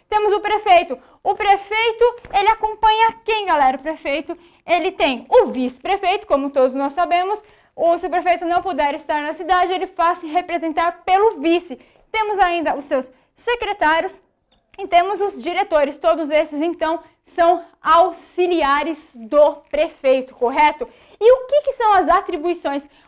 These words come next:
O que que é a atividade que o prefeito ele pode ou não exercer? Porque ele não pode fazer tudo, ele também tem direitos e deveres para você, cidadão da sua cidade aí de Maricá. E a perda e extinção do mandato,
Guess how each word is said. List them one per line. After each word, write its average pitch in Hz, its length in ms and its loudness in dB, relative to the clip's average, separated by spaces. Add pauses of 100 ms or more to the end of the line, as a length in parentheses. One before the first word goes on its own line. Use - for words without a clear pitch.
O 494 120 -2
que 539 180 -6
que 508 120 0
é 427 80 6
a 403 40 4
atividade 339 720 0
que 370 80 -2
o 349 60 -4
prefeito 339 520 -2
ele 339 200 4
pode 349 640 4
ou 330 140 4
não 302 200 -2
exercer? 285 460 -2
Porque - 160 -10
ele 254 100 -8
não 403 100 -6
pode 440 220 -2
fazer 415 240 -2 (460)
tudo, 381 340 4
ele 226 60 -2
também 403 280 -4
tem 554 140 2
direitos 359 420 4
e 294 100 -4
deveres 269 420 0
para 277 200 0
você, 330 440 -2 (200)
cidadão 339 520 2
da 370 120 2
sua 311 240 0
cidade 320 500 2
aí 349 220 0
de 359 80 -2
Maricá. 294 480 2 (260)
E 403 80 6
a 523 140 4 (160)
perda 440 320 0
e 381 140 0
extinção 370 500 0
do 392 120 2
mandato, 330 800 0